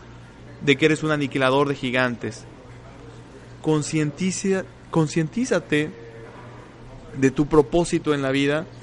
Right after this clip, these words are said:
y de tus principios fundamentales, de tu por qué y de tu cómo. Número dos, sé responsable.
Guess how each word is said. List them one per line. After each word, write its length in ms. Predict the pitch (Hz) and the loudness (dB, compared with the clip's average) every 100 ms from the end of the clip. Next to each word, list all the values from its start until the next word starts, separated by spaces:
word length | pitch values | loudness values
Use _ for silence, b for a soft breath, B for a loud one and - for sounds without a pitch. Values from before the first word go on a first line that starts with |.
| - | 2
y 80 | 151 | 4
de 120 | 156 | 6
tus 200 | 156 147 | 4 0
principios 540 | 147 139 165 151 156 | -2 0 -2 0 -2
fundamentales, 840 | 151 139 135 127 117 127 120 - - - - - - | 0 -2 -2 -2 -2 -2 -2 -6 -16 -18 -20 -20 2
de 120 | 139 | 2
tu 180 | 143 202 | 4 2
por 240 | 208 165 | 2 2
qué 320 | - 156 165 233 - - - | 2 2 2 0 -12 -20 -4
y 80 | 160 | 2
de 140 | 151 | 2
tu 160 | 147 120 | 2 0
cómo. 320 | 127 117 110 - - - - - - - - - - - - - - - - - - - - - | 0 0 -6 -12 -16 -16 -18 -18 -20 -20 -20 -20 -20 -20 -20 -18 -18 -18 -18 -20 -20 -20 -20 -2
Número 280 | 185 254 262 | 2 4 4
dos, 340 | 190 226 - - - - - - - - - - | 4 0 -2 -16 -20 -18 -18 -18 -18 -18 -18 -8
sé 220 | - 156 | 2 2
responsable. 880 | 143 135 - 131 113 127 117 110 | 2 -4 -4 -6 -4 -2 -2 -4